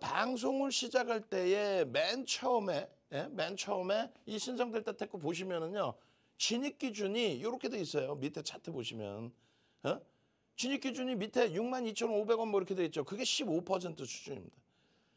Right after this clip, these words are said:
거기에서부터 추가적으로 올라간 거예요. 지금 육만 칠천 원까지. 예? 지금 한미반도체도 왔다 갔다 지금 하고 있어요. 한미반도체 기준은 오만 칠천칠백 원이면 매수 신호가 팍 뜹니다.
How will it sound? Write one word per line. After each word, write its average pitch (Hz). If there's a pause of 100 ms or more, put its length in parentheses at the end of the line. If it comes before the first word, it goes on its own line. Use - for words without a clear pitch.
(120)
거기에서부터 285
추가적으로 294
올라간 202
거예요. 214
지금 202
육만 180
칠천 180
원까지. 127 (480)
예? 202 (220)
지금 254
한미반도체도 247
왔다 -
갔다 -
지금 202
하고 202
있어요. 185 (200)
한미반도체 226
기준은 208 (220)
오만 226
칠천칠백 240
원이면 226
매수 175
신호가 196
팍 -
뜹니다. 180